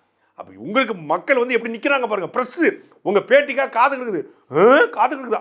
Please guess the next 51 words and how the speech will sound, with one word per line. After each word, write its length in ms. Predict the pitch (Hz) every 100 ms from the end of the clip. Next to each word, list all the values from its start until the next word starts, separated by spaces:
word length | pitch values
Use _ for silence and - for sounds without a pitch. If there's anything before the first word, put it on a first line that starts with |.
| 147
ஆமா, 300 | 294 214 175
பாருங்கங்க, 600 | 254 480 370 202 208 220
எப்படி 220 | 202 240
காது 160 | 240
கிடக்குது 200 | 254 226
பாருங்க. 360 | 202 185 147 - _ _
நீங்க 300 | 151 165 151
அஞ்சாம் 300 | 190 208 190
தேதி 440 | 196 226 196 214 - _ _ _
பேட்டி 260 | 190 220
தரேன்னு 200 | 170 185
சொல்லுங்க, 380 | 165 143 135 123 _ _ _ _ _ -
அஞ்சாம் 160 | - 170
தேதி 280 | 196 170
காலையில 440 | 139 147 190 180 127
அவ்வளோ 240 | 160 196
பிரஸ் 240 | 160 143 196
வந்துரும். 300 | 131 101 _ _ _
பாலிமர் 420 | - 110 135 127 123
நியூஸ் 300 | 151 147 151
செட்டிலிருந்து, 440 | 139 139 170 226
YouTube-ல 300 | 185 185 180
இருந்து, 220 | 175 214
என் 100 | 170
டி 80 | 214
டி 120 | 202
வி, 60 | 196
சி 200 | 160 196
என் 140 | 190
என் 80 | 175
வரைக்கும் 260 | 185 226 202
வரும். 140 | 160
ஏ 180 | 196 262
என் 120 | 262
ஏ 40 |
வந்துருவாங்க, 540 | 247 214 208 185 120 110
ஏ 140 | 180
என் 140 | 208 226
ஏ 60 |
வந்து 160 | 202 185
நிப்பான், 320 | 165 185 - _ _ _ _ _
நம்ம 180 | 143 165
வீட்டு 160 | 180
வாசல்ல 320 | 165 156 190
எவ-, 120 | 151 135
வந்து 220 | 135 175
நிப்பாங்க. 340 | 151 143 123 104 _ _ _ _ _ _ - 120
நின்னு-, 260 | 202 262 175
நின்னு-, 200 | 170 -
நின்னுச்சா 320 | 220 240 240
இல்லையா? 460 | 175 196 220 -